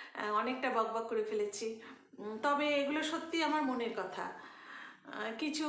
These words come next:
সামনে থাকলে হয়তো অনেক কথা share করতে পারতাম, তাই না? কারোর সাথে যদি, তোমাদের মধ্যে কারোর সাথে যদি কোনোদিন দেখা হয়, খুব ভালো লাগবে, খুব ভালো লাগবে।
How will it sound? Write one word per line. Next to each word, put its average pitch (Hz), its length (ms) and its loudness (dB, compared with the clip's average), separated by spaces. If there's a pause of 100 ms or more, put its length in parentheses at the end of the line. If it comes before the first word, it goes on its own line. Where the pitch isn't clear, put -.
(140)
সামনে 285 440 2 (180)
থাকলে 269 260 2 (120)
হয়তো 254 180 2 (100)
অনেক 269 200 0
কথা 240 160 -2
share 233 340 0
করতে - 300 -4
পারতাম, 202 340 -6
তাই 247 280 -2
না? 311 60 -2 (1800)
কারোর 262 300 2
সাথে 269 180 -2
যদি, 254 180 0 (120)
তোমাদের 240 360 0 (300)
মধ্যে 220 300 -4
কারোর 214 320 0
সাথে 208 160 -2
যদি 208 200 -2
কোনোদিন 202 380 -6
দেখা 196 260 -4
হয়, 196 220 -4 (300)
খুব 403 200 6 (140)
ভালো 190 160 2 (100)
লাগবে, 160 220 -6 (140)
খুব 453 200 8 (140)
ভালো 185 200 0 (100)
লাগবে। 151 260 -8